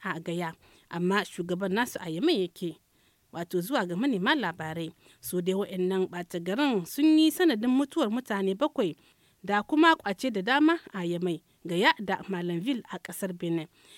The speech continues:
A lokacin da aka kama ɓarayin, an samu bindiga ɗaya tare da su, da harsashai da dama da kuma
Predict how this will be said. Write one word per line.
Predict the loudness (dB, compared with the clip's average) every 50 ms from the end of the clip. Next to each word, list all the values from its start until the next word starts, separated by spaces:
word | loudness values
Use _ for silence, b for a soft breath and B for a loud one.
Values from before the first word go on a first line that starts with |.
| b b
A | -2 2
lokacin | 2 2 4 2 0 4 6 6 6
da | 6 6
aka | 0 2 4 4 4 4 2
kama | 2 2 4 4 4
ɓarayin, | 2 0 -4 -2 -2 -2 0 0 0 -2 -4 b b b b b 2
an | 2 2
samu | 4 2 2 4 4 2 2 0
bindiga | 0 0 0 0 0 -2 -2 -4 -4 -2
ɗaya | -4 -4 -4
tare | -2 -4 -4 -4 -2
da | -4 -6
su, | -6 -4 -6 -6 -6 -6 b b b b b -8
da | -4
harsashai | -4 -4 -2 -4 -4 -6 -4 -4 -4 -4
da | -4 -2
dama | 0 0 2 4 4 4 2 0
da | -4 -6 -6
kuma | -6 -4 -2 -2 0 -2 -2 -4